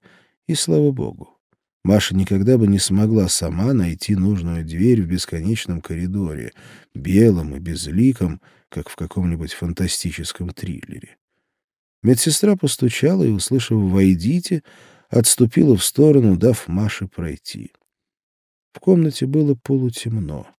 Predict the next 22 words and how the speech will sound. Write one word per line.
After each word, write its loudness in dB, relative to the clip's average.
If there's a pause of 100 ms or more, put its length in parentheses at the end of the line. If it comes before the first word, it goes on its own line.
(520)
Глузман -2
с -6
коленями, 2
прикрытыми -8
пледом 0
и -10
в -20
пижамной -2
куртке, -4 (540)
сидел 6
лицом 4
к -2
окну, 2
нервно 2
оглаживая 2
плед -4 (540)
и 6
явно 8
завороженный 6
картиной 0
за -2
стеклом. -10